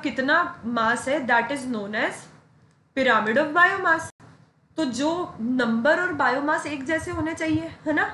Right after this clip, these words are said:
देखो जरा पढ़ते हैं अपन Tree ecosystem। भाई अब तुम्हें इन्वर्टेड और अपराइट समझ आ चुका है, अब इसको सिर्फ detail में पढ़ते हैं। तो जो ट्री, अगर अपन ने ट्री ecosystem देखा तो क्या होगा कि बहुत सारे,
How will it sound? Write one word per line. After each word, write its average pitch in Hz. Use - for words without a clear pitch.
देखो 240
जरा 254
पढ़ते 247
हैं 226
अपन 220
Tree 339
ecosystem। 302
भाई 311
अब 294
तुम्हें 339
इन्वर्टेड 262
और 339
अपराइट 277
समझ 262
आ 220
चुका 202
है, 185
अब 262
इसको 285
सिर्फ 311
detail 240
में 294
पढ़ते 233
हैं। 190
तो 302
जो 320
ट्री, 349
अगर 269
अपन 302
ने 339
ट्री 339
ecosystem 262
देखा 220
तो 311
क्या 339
होगा 302
कि 320
बहुत 277
सारे, 311